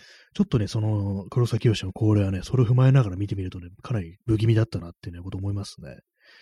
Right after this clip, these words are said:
割とね、なんかこう、なんかあん、あんまね、こうぼんやりしてないというかね、はっ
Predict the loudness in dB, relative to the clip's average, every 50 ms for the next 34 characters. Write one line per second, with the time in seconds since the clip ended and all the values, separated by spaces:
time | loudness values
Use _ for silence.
0 | -20 -20 _ _ _ _ _ -10 -8 -4 -2 -4 -2 2 4 4 4 6 4 2
1 | 0 -2 -4 -8 -14 -14 -14 -10 -8 -6 -6 -4 -4 -4 -6 -6 -8 -10 _ _
2 | _ _ _ _ _ _ _ _ _ _ _ _ _ _ _ _ _ _ _ _
3 | _ _ _ _ _ _ _ 0 0 0 0 -2 -4 -6 -6 -4 0 0 2 2
4 | 2 0 -2 -4 -8 -6 -4 -2 0 2 2 2 2 2 -2 -4 -2 -2 -2 -4
5 | -6 -8 -10 -10 -10 -6 -6 -6